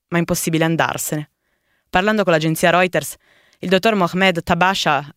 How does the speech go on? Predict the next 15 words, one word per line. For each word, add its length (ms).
capo 280
del 140
dipartimento 520
pediatrico 600
dell'ospedale 440
Al-Shifa, 500
ha 100
raccontato: 640
"Ieri 180
ho 60
avuto 260
trentanove 500
bambini 560
e 160
oggi 340